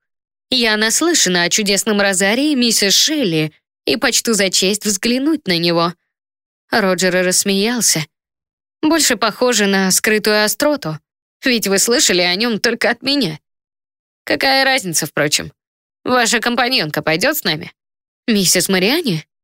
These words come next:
Разумеется". И бровью не повела я. К слову, миссис Мариани родом из Романии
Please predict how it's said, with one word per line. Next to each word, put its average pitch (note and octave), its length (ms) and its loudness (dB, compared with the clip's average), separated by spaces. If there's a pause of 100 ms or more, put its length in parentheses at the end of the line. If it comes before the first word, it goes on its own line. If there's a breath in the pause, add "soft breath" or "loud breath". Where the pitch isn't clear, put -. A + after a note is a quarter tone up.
(140)
Разумеется". F#3 1040 0 (520 soft breath)
И B3 160 0
бровью G3 380 0
не E3 120 0
повела E3+ 340 2
я. D3+ 240 -4 (960)
К - 60 -2
слову, E4 380 2
миссис C4+ 380 -2
Мариани F#3 540 0
родом G3+ 320 0
из A3+ 100 0
Романии C4+ 640 0